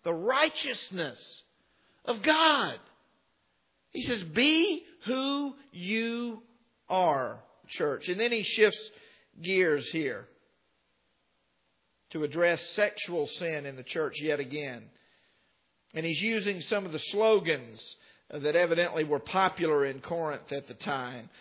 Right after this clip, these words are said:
Slogans that the Corinthians were using, even in the church, to justify their behavior.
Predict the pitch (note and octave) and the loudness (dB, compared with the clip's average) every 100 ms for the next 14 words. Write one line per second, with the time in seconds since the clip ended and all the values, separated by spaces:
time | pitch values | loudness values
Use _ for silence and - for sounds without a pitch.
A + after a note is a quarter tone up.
0 | - - G3 G#3+ G#3+ G3+ E3+ E3+ E3+ - | -18 -4 6 6 6 2 -2 2 2 2
1 | D3 - F#3+ A#3+ A#3 G#3+ F#3+ D3 E3+ E3 | -10 -6 -4 -4 -4 -6 -6 -4 -6 -4
2 | F#3+ G3 F3 F#3 F#3 B3 B3 A#3+ G#3 - | -4 -4 -2 -4 -2 -2 -2 -2 -4 -2
3 | A#3+ A#3 G#3 - - - - - - E3+ | 4 4 4 -2 -14 -18 -20 -12 -6 -4
4 | C3+ G3+ B3 - A3 G#3 G3+ G3 F#3+ G3 | 4 4 4 2 0 4 6 6 4 2
5 | F3+ C#3+ F#3+ A3+ G#3 C#3 C3+ G#2 | 2 4 6 6 4 -2 -4 -4